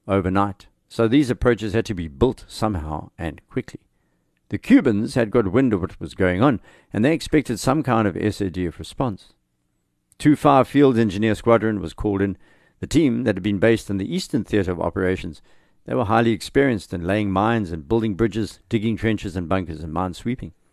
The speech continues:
They would use bulldozers to create earth ramps up to the dam wall, but this was a job to be completed at night, to make it more difficult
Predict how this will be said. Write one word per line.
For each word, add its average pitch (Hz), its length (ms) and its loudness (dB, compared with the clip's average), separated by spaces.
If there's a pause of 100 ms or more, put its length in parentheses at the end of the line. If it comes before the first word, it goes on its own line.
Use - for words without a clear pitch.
(280)
They 120 100 6
would 120 140 4
use 120 200 4
bulldozers 113 720 4
to 113 140 -4
create 113 360 2 (100)
earth 113 280 4
ramps 101 440 -2
up 107 160 -4
to - 120 -6
the 87 80 -4
dam 90 240 0
wall, 113 240 4 (260)
but 95 160 -2
this - 300 4
was 104 120 0
a 104 60 0
job 113 240 0
to - 100 -10
be 107 140 -2
completed 98 460 -2
at 82 120 -2
night, 160 300 -2 (600)
to - 100 -14
make 76 160 -8
it 69 80 -12
more 76 120 -8
difficult 90 420 -4